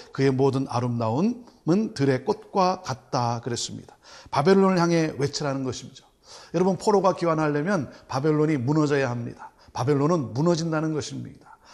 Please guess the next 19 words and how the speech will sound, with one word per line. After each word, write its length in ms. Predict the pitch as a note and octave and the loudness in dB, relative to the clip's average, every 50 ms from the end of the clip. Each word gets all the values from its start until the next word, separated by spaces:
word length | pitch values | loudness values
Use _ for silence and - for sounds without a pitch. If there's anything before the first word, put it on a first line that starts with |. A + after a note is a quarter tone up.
| - - - - - | -20 -20 -20 -18 -14
아, 260 | - G#2+ G#2+ G#2+ G#2 A2 | -10 -10 -10 -10 -8 -4
마치, 600 | C#3 D3+ D#3 - - F3+ F3 F#3 A3+ C4+ - - - _ _ - | -4 -2 -2 -2 -2 -2 -2 -2 -4 -6 -8 -14 -20 _ _ -16
아, 180 | - A2+ A2+ - - | -14 -14 -12 -6 -4
꽃과 340 | - A#3 B3 - A#3 G#3+ | -4 -4 0 -2 -2 0
같고 480 | F3 D#3 B2+ - - - A#2+ G2 G#2 - - | 0 -2 -4 -6 -10 -12 -12 -12 -12 -16 -14
풀과 300 | - - C4 G#3+ A3+ G3+ | -10 -6 -4 -2 -2 -2
같은 500 | G3+ F#3+ - - - G#3+ G3 C3 G2 - - _ - - _ _ | -2 -4 -4 -4 -6 -6 -6 -6 -8 -12 -18 _ -20 -20 _ _
그러한 320 | - D#3 D#3 D3+ D3+ C#3+ | -2 0 0 0 -2 -2
바벨론, 480 | A2+ A#2+ A#2 B2+ B2 B2 A2+ A2 G2 - _ _ _ _ _ _ _ _ _ | -6 -6 -6 -4 -4 -6 -6 -8 -12 -14 _ _ _ _ _ _ _ _ _
아, 200 | - - G2+ A2 A2+ | -16 -14 -14 -12 -10
정말 420 | - E3+ G3 G3+ G#3 E3+ A#2 F#2 - - - _ _ _ _ _ _ | -8 -4 -2 0 0 0 -2 -4 -8 -16 -20 _ _ _ _ _ _
그 420 | - - D3+ D3+ D#3 D3+ C#3+ C3 - | -6 -2 0 2 2 2 2 0 -2
난공불락과 800 | B2+ C3+ D#3 F#3+ G#3 G#3 G#3+ G#3 D#3+ E3+ F#3 F#3 F3+ F#3 F#3+ F#3 | -2 -2 0 0 2 0 0 0 0 0 0 0 -2 -2 -4 -4
같은 380 | D#3+ F3 E3+ - - - E3+ D#3 | -4 -4 -6 -6 -10 -10 -10 -8
그러한 300 | D3+ C#3+ C#3+ D3 D3 C#3+ | -6 -4 -4 -2 -4 -4
성, 320 | - - D3 C3 G#2+ F#2+ - _ _ _ _ _ | -4 -6 -6 -8 -8 -10 -14 _ _ _ _ _
그러한 400 | - E3 G3 G3+ G#3 G#3+ D#3 D#3+ | -4 -2 0 0 0 0 0 0
위대했던 680 | G3+ G3+ G#3+ G#3 G#3 G3+ G#3 - G3+ F#3 F#3 F3+ F3+ | 0 2 2 2 0 0 -2 -4 -4 -4 -4 -4 -6
바벨론도 840 | - B2 A2+ A#2+ A#2+ A2+ A2+ G#2 G#2 G#2+ C#3+ F#3+ G#3 D3 G#2+ - - | -6 -6 -4 -4 -4 -6 -6 -8 -6 -4 -2 -2 0 -2 -4 -6 -12